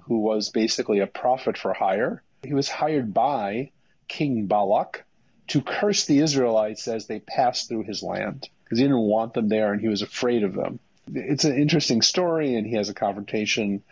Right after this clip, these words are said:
not only with God, but with a donkey. And at the end, he looks down on the people of Israel and is unable to curse them, but instead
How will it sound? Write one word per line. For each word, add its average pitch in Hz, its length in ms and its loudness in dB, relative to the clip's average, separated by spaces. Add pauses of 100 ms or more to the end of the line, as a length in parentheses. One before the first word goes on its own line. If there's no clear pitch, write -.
(240)
not 131 80 -2
only 117 160 2
with 107 260 0
God, 131 460 0
but 104 80 -8
with 101 160 -10
a 98 60 -12
donkey. 117 800 -6 (360)
And 113 200 -6
at 110 100 -6
the 120 240 -6
end, 139 580 0 (400)
he 131 840 2 (380)
looks 143 320 2
down 139 300 0
on 127 140 0
the 110 80 -2
people 127 340 0
of 107 100 0
Israel 101 600 0 (120)
and 107 140 -2
is 101 240 -2
unable 139 500 2
to 101 140 -2
curse - 380 -4
them, 104 180 0
but 98 100 0
instead 107 480 2